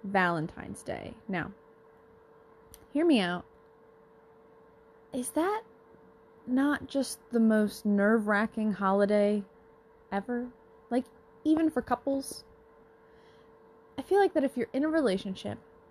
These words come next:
it's a holiday where it's all or nothing, right? It, there's so much pressure. It has to be this big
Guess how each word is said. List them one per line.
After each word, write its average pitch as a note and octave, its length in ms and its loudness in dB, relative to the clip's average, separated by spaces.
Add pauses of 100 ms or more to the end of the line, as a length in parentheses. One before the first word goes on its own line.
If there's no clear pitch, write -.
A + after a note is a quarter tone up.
(1600)
it's A3+ 120 -6
a A#3 40 2
holiday B3 600 4
where G3 520 2 (180)
it's F#3 140 -6
all F#2+ 180 -4
or - 60 -8
nothing, - 260 -16 (720)
right? F#3 300 -4
It, F#3+ 160 -8
there's F#3+ 160 -8
so G#3+ 200 4
much A3+ 280 2
pressure. F#3+ 320 -6
It - 60 -12 (100)
has G3+ 140 -14
to G#3 100 -12
be G3+ 80 0
this F#3 180 -10 (800)
big A#3 220 6